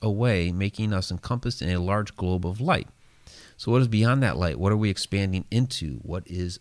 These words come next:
nothing? That is a great question. Of course, this is, like, one of those massive questions of the universe, right? You know, basically, what is the universe? Um, well,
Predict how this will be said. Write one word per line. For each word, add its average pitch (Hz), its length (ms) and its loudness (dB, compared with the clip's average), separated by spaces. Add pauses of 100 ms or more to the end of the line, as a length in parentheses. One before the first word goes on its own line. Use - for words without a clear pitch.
(100)
nothing? 80 800 -6 (1700)
That 101 240 4
is 101 360 6
a 98 200 0
great 107 340 0
question. 127 320 4
Of 90 80 -4
course, 147 240 2
this 175 320 0
is, 139 180 2
like, 120 220 2
one 113 320 2
of 131 180 0
those 107 460 2 (960)
massive 92 680 0
questions 85 600 -4
of 85 220 -4
the 87 80 -10
universe, 78 580 -6
right? 80 240 -2 (240)
You 82 120 -8
know, 65 180 -10 (440)
basically, 92 360 -2
what 104 280 0
is 113 420 2
the 92 100 -2
universe? 82 680 -6 (760)
Um, 95 720 2 (640)
well, 175 280 2